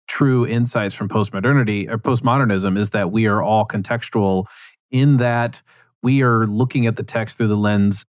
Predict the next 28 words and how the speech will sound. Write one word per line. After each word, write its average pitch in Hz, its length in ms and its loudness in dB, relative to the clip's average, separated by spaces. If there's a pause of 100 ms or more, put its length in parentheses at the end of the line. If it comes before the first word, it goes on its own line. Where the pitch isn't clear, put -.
(140)
and 110 140 0
we 135 100 4
don't 147 180 0
have 131 240 -2
any 117 140 0
control 117 360 0
over 90 120 -2
that." 82 180 -6
You 98 120 0
and 104 80 2
I 104 120 0
grew 104 240 2
up, 113 200 -2
we 117 180 -2
were 104 80 0
born 110 320 2
and 98 180 0
grew 110 200 2
up 117 200 0
and 98 280 -2
were 95 160 -2
shaped 110 380 -2
by 107 200 2
the 101 80 2
world 104 240 0
we 101 80 -4
live 120 200 0
in. 143 280 4